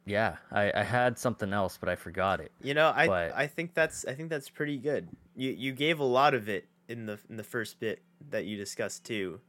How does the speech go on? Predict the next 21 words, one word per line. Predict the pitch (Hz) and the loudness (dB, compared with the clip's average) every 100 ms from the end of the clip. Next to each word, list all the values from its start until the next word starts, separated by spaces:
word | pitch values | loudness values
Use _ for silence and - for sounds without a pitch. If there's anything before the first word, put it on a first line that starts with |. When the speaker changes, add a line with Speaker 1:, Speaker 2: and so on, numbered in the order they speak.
| _ _ _ - | _ _ _ -4
Speaker 2:
You | |
know, | 113 | -2
who | 101 120 | -2 -2
doesn't, | 151 147 135 - | -2 -2 -4 -8
who | 120 | -6
doesn't | 123 92 | -6 -6
love | 113 98 | -6 -4
the | |
waterfront | 104 98 95 92 107 92 | -2 -2 -2 -6 -12 -14
stadium, | - 101 92 78 | -10 -8 -8 -10
right? | 85 92 - _ _ _ _ _ _ - | -10 -10 -10 _ _ _ _ _ _ -6
And | 113 113 | -2 -2
if, | 110 - - _ _ - | -4 -12 -18 _ _ -8
you | 127 | -4
know, | 107 - - 65 | -2 -4 -14 -10
in, | - 135 | -4 -4
just | 139 139 | -4 -6
in | 143 | -4
my | 131 131 | 2 2
head | 127 117 92 | 4 0 0
to, | - 113 | -8 -10